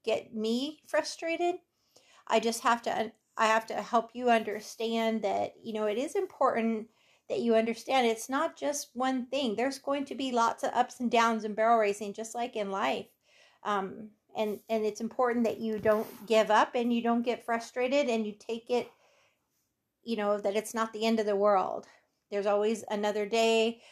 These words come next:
The, the, the sun comes out after the rain, you know? So I really am excited, though, for you guys.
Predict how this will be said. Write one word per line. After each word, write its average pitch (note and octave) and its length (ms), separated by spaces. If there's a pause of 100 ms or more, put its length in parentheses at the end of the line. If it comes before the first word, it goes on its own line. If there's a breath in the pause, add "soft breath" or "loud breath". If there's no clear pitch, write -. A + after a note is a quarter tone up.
(220 loud breath)
The, G3+ 180 (120)
the, - 180 (180)
the G3 140 (200)
sun A#3+ 300
comes A3+ 240
out A3 200
after G#3 280
the G3+ 140
rain, G3 420
you G3 140
know? G#3+ 280 (880)
So B3+ 280
I A#3+ 200
really D4 320
am D#4 100
excited, B3 500
though, B3 160
for B3 140
you A#3+ 120
guys. A#3 320